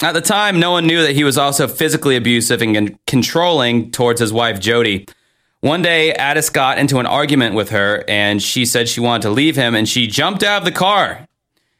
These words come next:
And in the reenactment, she actually does jump and do a nice little tuck and roll.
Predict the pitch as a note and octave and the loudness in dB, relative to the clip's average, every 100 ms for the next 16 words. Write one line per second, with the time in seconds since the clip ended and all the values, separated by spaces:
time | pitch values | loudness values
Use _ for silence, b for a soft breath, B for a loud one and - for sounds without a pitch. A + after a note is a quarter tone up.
0 | _ _ - A2 A2 - A#2 B2+ B2+ A#2+ | _ _ -4 -2 0 0 0 2 2 0
1 | B2+ C3 C3 A#2 A2+ G#2+ G#2+ - G#2+ A2 | 0 0 0 -2 -2 -2 -2 -4 -2 -2
2 | G#2 G2 F#2+ G#2+ G#2+ G#2+ G2+ F#2+ A2 A2 | -2 -4 -2 -2 0 0 0 0 0 0
3 | A2 G2 G#2+ F2 - A#2+ G2 F#2 E2+ F2 | -2 -2 -2 -2 -4 -4 -2 -2 0 -2
4 | - | -4